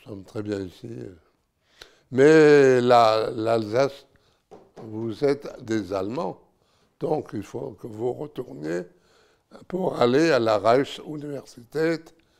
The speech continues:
qui va s'ouvrir en quarante et un. Le, les refus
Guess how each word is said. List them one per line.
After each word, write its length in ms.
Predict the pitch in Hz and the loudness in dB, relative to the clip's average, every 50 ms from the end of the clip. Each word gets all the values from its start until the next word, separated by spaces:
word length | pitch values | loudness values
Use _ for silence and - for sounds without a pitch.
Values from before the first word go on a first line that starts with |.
| _ _ _ _ _ _ | _ _ _ _ _ _
qui 140 | _ 120 107 | _ -10 -6
va 480 | 98 104 113 127 139 143 143 147 - - _ - 160 - _ _ _ _ _ | -4 -2 -2 0 0 -2 -4 -6 -12 -14 _ -20 -20 -20 _ _ _ _ _
s'ouvrir 540 | _ 127 120 113 117 127 165 151 143 123 110 | _ -12 -12 -12 -12 -10 -6 -6 -6 -6 -6
en 100 | 98 90 | -10 -12
quarante 420 | - - - 113 127 127 120 _ 135 | -12 -12 -12 -12 -12 -14 -18 _ -18
et 60 | 131 | -18
un. 120 | 131 - - _ _ _ _ _ _ _ _ _ _ _ _ _ _ _ _ _ _ _ _ _ _ _ _ _ _ _ _ _ _ _ _ _ _ _ _ _ _ _ _ _ _ _ _ _ _ _ _ _ _ _ _ _ _ _ _ _ _ _ _ _ _ _ _ _ _ _ _ _ _ _ _ _ _ | -18 -18 -20 _ _ _ _ _ _ _ _ _ _ _ _ _ _ _ _ _ _ _ _ _ _ _ _ _ _ _ _ _ _ _ _ _ _ _ _ _ _ _ _ _ _ _ _ _ _ _ _ _ _ _ _ _ _ _ _ _ _ _ _ _ _ _ _ _ _ _ _ _ _ _ _ _ _
Le, 400 | - 135 165 180 175 160 170 175 | 4 6 8 8 8 8 8 6
les 240 | 175 180 180 175 165 | 6 6 6 6 6
refus 800 | 147 165 165 147 - - 165 165 160 151 143 131 120 104 90 | 6 4 4 4 2 -4 -6 -4 -2 -2 -2 -4 -4 -6 -8